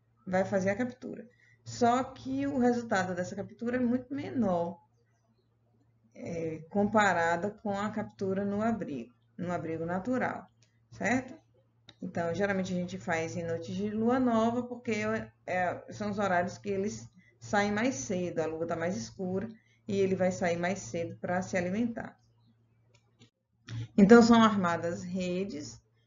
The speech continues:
geralmente na, na saída do abrigo,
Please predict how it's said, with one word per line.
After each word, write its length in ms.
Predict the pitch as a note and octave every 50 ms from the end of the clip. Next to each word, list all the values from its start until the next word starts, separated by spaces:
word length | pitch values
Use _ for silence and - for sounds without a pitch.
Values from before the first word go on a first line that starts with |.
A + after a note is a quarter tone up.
| _ _
geralmente 580 | - F3 G3+ G3+ G3+ F#3+ F#3 F3+ F3 F3 F3+ F#3
na, 440 | F3 F3 E3+ E3+ E3+ E3+ E3+ E3+ - _ -
na 200 | - F3+ E3 E3+
saída 420 | E3 - F#3+ F3 E3 E3+ E3+ F3+ D#3
do 100 | E3 F3+
abrigo, 640 | G#3 G#3 F#3 E3+ E3+ F3 F3 F#3 F#3 A#3+ B3+ -